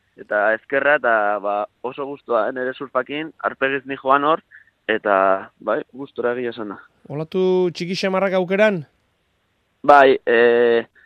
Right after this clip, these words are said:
Speaker 1: kasualitatea beti berdin hartatzea, baina txapelketa, txapelketa iristen danean, beti txikia, eh, egoten da, baina, baina bai,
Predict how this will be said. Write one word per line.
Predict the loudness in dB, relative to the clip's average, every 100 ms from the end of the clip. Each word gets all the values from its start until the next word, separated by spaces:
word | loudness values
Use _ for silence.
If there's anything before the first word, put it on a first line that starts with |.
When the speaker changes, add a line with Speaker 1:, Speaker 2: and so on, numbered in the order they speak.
| _ _
Speaker 1:
kasualitatea | -2 2 2 4 4 2
beti | 0 -6 -6 -6
berdin | -6 -10 -10 -10 -6
hartatzea, | -6 -4 -4 0 0
baina | 0 -4 -4 -2
txapelketa, | -4 -4 -8 -2 2 4 2 2 -4 _ _ _
txapelketa | -4 -2 -2 0 0
iristen | -2 -4
danean, | -2 2 0 0
beti | -6 -10 -8 -10 -10
txikia, | -16 -8 0 2 0 -8 _
eh, | -4 -2 -2
egoten | -2 -4 -6
da, | -4 -4 -4
baina, | -12 -10 -8 -8 -8 -12 -20 -20 _
baina | 2 6
bai, | 6 6